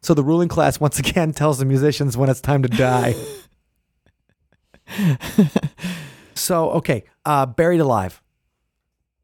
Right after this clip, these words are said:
Speaker 1: Now, who got buried
Speaker 2: That
Speaker 1: alive?
Speaker 2: sounds horrible.
Speaker 1: Well, so when the pharaohs died, I mean, the pharaohs had the tombs and they had,
Speaker 2: Yeah.
Speaker 1: you know, pyramids and all that kind of stuff. Well, the pyramid's pretty big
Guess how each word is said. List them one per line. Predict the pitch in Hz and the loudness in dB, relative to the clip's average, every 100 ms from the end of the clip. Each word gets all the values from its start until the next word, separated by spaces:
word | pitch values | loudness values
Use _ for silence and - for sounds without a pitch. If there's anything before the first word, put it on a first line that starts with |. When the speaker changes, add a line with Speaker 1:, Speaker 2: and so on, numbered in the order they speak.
| _ _ - | _ _ -4
Speaker 1:
Now, | 113 | 0
who | 165 | 2
got | 185 170 135 | 2 0 0
buried | 147 131 | 0 2
Speaker 2:
That | 151 | 0
Speaker 1:
alive? | 139 | 0
Speaker 2:
sounds | 135 143 | -2 0
horrible. | 143 139 143 151 - _ - | -2 -2 -2 -4 -8 _ -2
Speaker 1:
Well, | 151 139 123 _ _ _ _ _ _ _ _ | 0 0 -4 _ _ _ _ _ _ _ _
so | - | 0
when | 143 | 2
the | 120 | 2
pharaohs | - 175 147 120 | 0 2 2 0
died, | 113 90 107 - | -2 -2 -2 -4
I | 147 | -2
mean, | 143 - | 0 -2
the | 127 | -6
pharaohs | - 127 120 120 | 0 2 2 0
had | - 113 | -2 -4
the | 151 | -6
tombs | - 190 190 175 160 147 131 | -2 2 4 4 2 -2 -4
and | 117 | -6
they | - | -6
had, | 107 113 113 117 | -6 -6 -4 0
Speaker 2:
Yeah. | 131 123 | 0 0
Speaker 1:
you | 117 117 | -2 -2
know, | 113 117 - _ _ _ | -2 -4 -10 _ _ _
pyramids | 170 190 185 170 160 - | 2 4 4 4 2 2
and | 151 | 0
all | 143 | 2
that | 135 | 0
kind | - 135 | 0 -2
of | 131 | -2
stuff. | - 127 120 - _ | -2 -2 -2 -12 _
Well, | 156 | -6
the | - | -2
pyramid's | 254 233 - | -2 0 -2
pretty | - 143 | 0 0
big | 127 175 131 135 | 2 2 2 -4